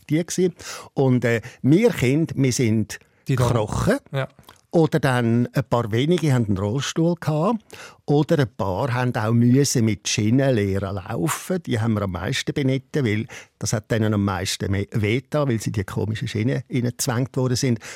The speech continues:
Speaker 1: Zudem sind sie nicht vorwärts gekommen. Und wir, die rumgekrochen sind, sind super schnell vorwärts gekommen.
Speaker 2: Und, und das Krasseste ist ja wirklich, ich habe es gesagt, du hast deine Eltern nicht gesehen, es hat ein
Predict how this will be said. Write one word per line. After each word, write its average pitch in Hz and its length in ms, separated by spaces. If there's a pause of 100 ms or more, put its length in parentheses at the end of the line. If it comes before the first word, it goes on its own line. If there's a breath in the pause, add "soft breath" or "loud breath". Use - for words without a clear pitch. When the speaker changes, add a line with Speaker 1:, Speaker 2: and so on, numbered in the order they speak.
(140 loud breath)
Speaker 1:
Zudem 127 280
sind 135 220
sie - 100
nicht 107 140
vorwärts 117 460
gekommen. 98 240
Und 127 200
wir, 175 160
die 160 60
rumgekrochen 147 640
sind, 98 300
sind 104 160
super 120 260
schnell 113 240
vorwärts 151 460
gekommen. 135 180 (1900 loud breath)
Speaker 2:
Und, 139 180
und 135 100
das - 120
Krasseste 147 560
ist 135 180
ja 127 140
wirklich, 139 320
ich 135 80
habe 127 80
es - 100
gesagt, 135 320
du 131 60
hast 131 180
deine 123 180
Eltern 127 640
nicht 127 140
gesehen, 127 240
es 117 100
hat 123 100
ein 117 80